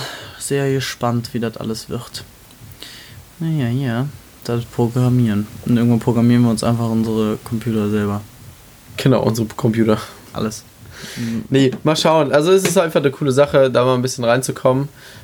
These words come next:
Speaker 2: Ähm,
Speaker 1: Ja. Ich habe jetzt auch mein, mein tolles Konsumgut
Speaker 2: Ach,
Speaker 1: zwanzig zwanzig
Speaker 2: stimmt.
Speaker 1: ist angekommen.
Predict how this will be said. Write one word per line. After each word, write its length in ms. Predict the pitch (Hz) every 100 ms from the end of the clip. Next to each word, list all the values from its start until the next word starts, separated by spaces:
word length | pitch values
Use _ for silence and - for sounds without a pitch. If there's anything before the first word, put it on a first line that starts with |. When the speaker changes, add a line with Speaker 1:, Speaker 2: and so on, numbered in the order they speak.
| - -
Speaker 2:
Ähm, 80 | -
Speaker 1:
Ja. 680 | - - - - - - - - - - -
Ich 160 | 170 127
habe 140 | 123
jetzt 140 | 117 -
auch 140 | -
mein, 260 | 113 110 104
mein 180 | 120 117
tolles 320 | - 123 120
Konsumgut 680 | - 123 120 127 139 127 131
Speaker 2:
Ach, 0 |
Speaker 1:
zwanzig 460 | - 123 123 180 160
zwanzig 500 | - 147 381 262 196
Speaker 2:
stimmt. 120 | - _ - -
Speaker 1:
ist 120 | 131 -
angekommen. 560 | 131 139 - 143 143